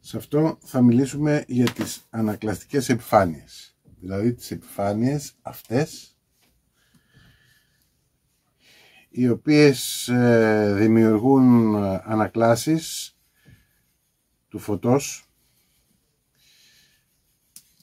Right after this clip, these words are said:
στα πλευρά των, ε, του τεχνητού μας, έτσι ώστε να διεγείρουν τα κυνηγητικά αίσθηκτα των, ε, θηρευτών,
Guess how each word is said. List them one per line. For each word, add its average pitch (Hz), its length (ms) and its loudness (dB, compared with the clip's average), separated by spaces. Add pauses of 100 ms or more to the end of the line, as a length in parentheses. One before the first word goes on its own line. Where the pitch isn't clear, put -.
(640)
στα - 200 -10
πλευρά 113 400 4
των, 117 400 2
ε, 101 400 -2
του 92 500 -6
τεχνητού 107 460 -4
μας, 147 460 0
έτσι 139 320 -6
ώστε 104 1300 -2 (140)
να 107 200 -4
διεγείρουν 110 520 2
τα 131 80 0
κυνηγητικά 113 580 -4
αίσθηκτα 117 640 -4 (560)
των, 101 540 -6
ε, 87 680 -14
θηρευτών, 120 680 -4